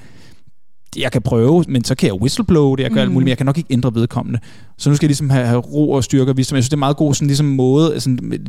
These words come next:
Speaker 1: jeg ved ikke, om det er en regel til det her, men sådan en måde at leve livet på, ligesom hele tiden tænke, kan jeg ændre det her? Hvis nej,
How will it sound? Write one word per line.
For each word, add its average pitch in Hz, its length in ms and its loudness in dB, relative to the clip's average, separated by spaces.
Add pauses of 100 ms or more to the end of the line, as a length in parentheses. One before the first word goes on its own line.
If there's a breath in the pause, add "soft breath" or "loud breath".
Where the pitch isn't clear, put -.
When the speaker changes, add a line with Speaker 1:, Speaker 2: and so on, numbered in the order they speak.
Speaker 1:
jeg 117 40 -4
ved 131 160 -2
ikke, 123 200 0
om 131 60 0
det 120 80 2
er 117 40 0
en 113 60 -2
regel 110 180 -4
til 110 140 -2
det 139 80 4
her, 156 60 4
men 123 80 0
sådan 123 220 -2
en 120 120 4
måde 127 180 4
at 139 60 2
leve 131 140 4
livet 180 260 4
på, 127 140 0
ligesom 127 280 0 (280 loud breath)
hele 180 140 2
tiden 147 120 -4
tænke, 131 220 -2
kan 117 100 2
jeg 131 100 2
ændre 147 220 0
det 131 120 2
her? 120 80 2
Hvis 131 240 -2
nej, 113 220 -2